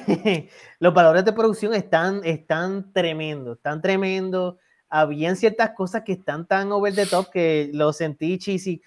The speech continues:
como por ejemplo animales saliéndose así, tri-, tigres así,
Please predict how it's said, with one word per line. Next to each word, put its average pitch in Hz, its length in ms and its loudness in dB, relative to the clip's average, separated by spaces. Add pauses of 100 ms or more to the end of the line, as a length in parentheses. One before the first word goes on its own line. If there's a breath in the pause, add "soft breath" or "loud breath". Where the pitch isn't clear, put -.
(120)
como 175 160 0
por 175 160 4
ejemplo 196 280 0
animales 170 500 -2
saliéndose 196 560 4
así, 185 580 -2
tri-, 185 300 -2
tigres 180 360 -2
así, 196 460 -2